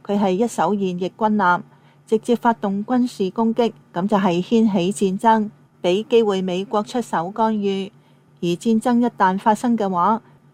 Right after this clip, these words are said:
就可能擴大到台海、東海，令中共多年精心打造嘅南水海軍必須要面臨美國、日本、南韓同澳洲等國家嘅基本考驗，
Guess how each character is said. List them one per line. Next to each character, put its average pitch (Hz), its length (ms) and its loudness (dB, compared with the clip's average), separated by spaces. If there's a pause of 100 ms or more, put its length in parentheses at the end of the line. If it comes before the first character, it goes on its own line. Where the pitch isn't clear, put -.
就 220 160 4
可 233 100 4
能 190 220 -2
擴 220 240 -2
大 180 180 -2
到 196 200 -4
台 170 300 -4
海、 180 320 0 (140)
東 220 180 0
海， 202 380 0 (440)
令 190 200 -2
中 226 180 -2
共 190 220 -2
多 226 220 2
年 165 200 -4
精 226 220 -2
心 226 240 -2
打 175 220 -2
造 190 140 -6
嘅 196 200 0
南 160 240 -6
水 180 240 -4
海 190 220 0
軍 220 280 0 (260)
必 240 80 -4
須 240 160 -2
要 208 200 0
面 175 240 -4
臨 151 120 -6
美 160 320 -6
國、 202 280 0 (160)
日 180 100 0 (120)
本、 180 260 -4 (160)
南 170 240 0
韓 175 240 -4
同 165 260 -6
澳 202 160 0
洲 226 220 0
等 185 260 -4
國 190 220 -4
家 214 160 2
嘅 185 280 -4
基 220 180 0
本 180 240 -6
考 175 160 -4
驗， 190 280 0